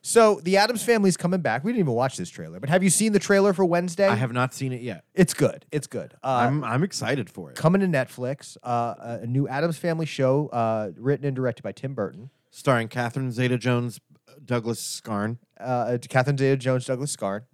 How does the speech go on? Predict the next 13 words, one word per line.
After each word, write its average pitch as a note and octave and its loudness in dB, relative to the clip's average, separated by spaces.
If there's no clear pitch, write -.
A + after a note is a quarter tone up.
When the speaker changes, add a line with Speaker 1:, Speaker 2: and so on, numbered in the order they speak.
Speaker 1:
uh, A2 -2
<laughs> - -12
as A2 0
Morticia. A#2 -4
Starring, B2 2
uh, A2+ 0
Luis B2 -2
Guzman C3 -2
as A2 -2
Gomez A#2+ 0
Addams. F#2 -10
Speaker 2:
American E3 2
treasure. F#2 -4